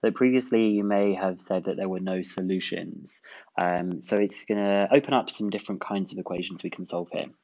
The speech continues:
So I just wanted to talk about some of the stuff to do with notation. So I've written here, just as we tend to use x as the default real numbered variable, so we use x for when we just think it's, like, a regular kind of number, and we tend to use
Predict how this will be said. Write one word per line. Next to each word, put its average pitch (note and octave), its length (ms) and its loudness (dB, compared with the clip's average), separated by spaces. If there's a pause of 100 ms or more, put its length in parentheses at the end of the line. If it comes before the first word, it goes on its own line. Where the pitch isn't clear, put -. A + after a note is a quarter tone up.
(320)
So G#2+ 100 4
I - 40 6
just - 60 -2
wanted F3+ 160 6
to D#3+ 60 2
talk D#3+ 160 4
about B2 260 6
some A2 140 -2
of G2+ 60 -2
the G2 80 -4
stuff G#2 180 2
to G#2 80 -2
do G2 160 2
with F#2+ 180 0
notation. - 680 0 (640)
So - 100 6
I've B2 140 8
written F#3 260 6
here, G#2+ 220 4
just D3+ 320 2
as F#3+ 120 0
we A3 120 2
tend D3+ 480 0
to C#3+ 100 0
use A2+ 400 6 (100)
x - 540 0
as G2 140 0
the G#2+ 100 0
default G#2 680 2
real A#2+ 280 8
numbered F2+ 380 -2
variable, F2 640 -2 (160)
so - 160 0
we A2 80 4
use A#2+ 220 6
x G#2 320 2
for G#2 260 4
when G2 160 0
we F#2+ 80 -2
just F2+ 180 -6
think F#2 160 -4
it's, - 140 -8
like, F#2 160 -6
a G2 60 -4
regular F#2+ 360 0
kind F2+ 220 -6
of F2+ 140 -6
number, E2+ 240 -2
and - 640 -2
we A#2+ 80 10
tend C#3 260 4
to D3+ 80 -6
use D3 220 6